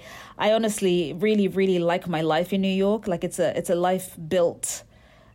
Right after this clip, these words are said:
um, you know, by my own hands in, in very specific ways. And I'm very glad that these are the bricks that I chose.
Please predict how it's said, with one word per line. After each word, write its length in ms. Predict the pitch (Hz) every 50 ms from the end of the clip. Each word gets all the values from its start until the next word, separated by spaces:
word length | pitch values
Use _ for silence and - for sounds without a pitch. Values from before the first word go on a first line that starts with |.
| -
um, 540 | - 160 180 175 170 160 156 151 147 127 - - - - - - - -
you 120 | 185 226 214
know, 80 | 208
by 120 | 185 196 202
my 200 | 202 202 208 214
own 80 | 214
hands 520 | 202 190 190 185 170 160 156 156 151 - 175
in, 120 | 165 170
in 340 | 151 - 180 190 185 185 170
very 220 | 156 202 202 196
specific 460 | 190 - - 190 - 185 165 170 -
ways. 260 | 156 160 165 151 156 170
And 80 | 160
I'm 100 | 175 170
very 280 | 165 175 196 196 190 180
glad 340 | 160 175 165 160 156 156 151
that 120 | 165 151
these 180 | 165 175 170 165
are 60 | 165
the 100 | 156 160
bricks 340 | 156 175 170 139 - - -
that 140 | - 147
I 100 | 147 139
chose. 640 | 143 - - 190 180 175 147 127 101 - 107 98 -